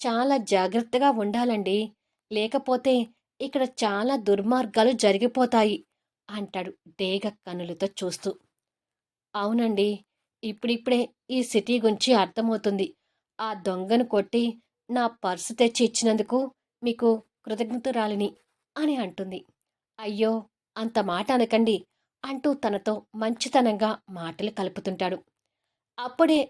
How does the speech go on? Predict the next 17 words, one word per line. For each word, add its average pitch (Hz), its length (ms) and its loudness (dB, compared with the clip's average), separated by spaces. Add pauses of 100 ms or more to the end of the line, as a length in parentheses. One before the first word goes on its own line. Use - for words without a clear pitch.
(140)
రాజశేఖర్ 214 640 -2 (140)
కారులో 190 400 -2
వస్తూ 190 280 -2 (520)
రోడ్డు 285 300 4
మీద 285 220 0 (240)
వాళ్ళిద్దరూ 226 540 0 (220)
మాట్లాడుకోవడం 220 680 -2
చూసి 208 380 0 (520)
వాళ్ళ 233 260 -2
దగ్గరికొస్తుంటాడు. 190 960 -2 (2000)
మళ్ళీ 302 320 4 (220)
నెక్స్ట్ 262 420 -2 (100)
వీడియోలో 196 400 0
కలుద్దాం. 180 440 -4 (880)
డేవిడ్, 262 480 4 (160)
దామోదర్ 220 580 2
కలిసి 202 400 0